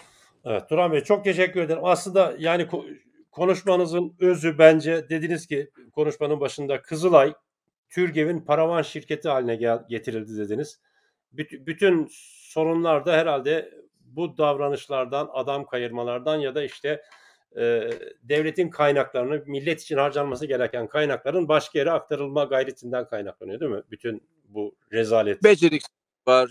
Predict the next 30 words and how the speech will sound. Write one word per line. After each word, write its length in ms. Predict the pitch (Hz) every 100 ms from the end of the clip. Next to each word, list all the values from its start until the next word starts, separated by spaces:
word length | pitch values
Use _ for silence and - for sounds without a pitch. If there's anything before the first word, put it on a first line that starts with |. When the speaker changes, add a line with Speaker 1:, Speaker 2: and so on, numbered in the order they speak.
| -
Speaker 2:
ihmal 460 | 143 127 127 131 110
var, 300 | 117 117 117
suistimal 800 | 117 - 135 123 - 131 127 117
var, 200 | 110 113
çapsızlık 640 | 104 - 135 - 120 113 95
Speaker 1:
Evet. 80 | 82
Speaker 2:
var, 200 | 113 104
partizanlık 840 | 131 131 - 113 117 117 117 -
var, 180 | 113 107 101
var 180 | 156
oğlu 300 | 143 127 127
var. 300 | 117 107 - _ _ _ _ -
Olmayan 380 | 156 104 120
Speaker 1:
Evet. 100 | 120
Speaker 2:
bir 60 | 135
tek 220 | - 110
şey 180 | - 131 - _ -
vizyon, 560 | 120 98 110 117 143 143
olmayan 460 | 131 127 117 110 110
bir 60 | 113
tek 220 | 107 95
şey 260 | - 117 123
samimi, 580 | - 127 120 113 101 107
yurtseverlik 920 | 113 107 107 - 107 104 104 107 -
duygusuyla 640 | 101 95 92 95 92 101
hareket 300 | 104 101 107
edecek 400 | 98 90 104 -
bir 60 | 98
siyasal 560 | - 104 95 107 113 - _ -
anlayış. 540 | 104 104 98 92 -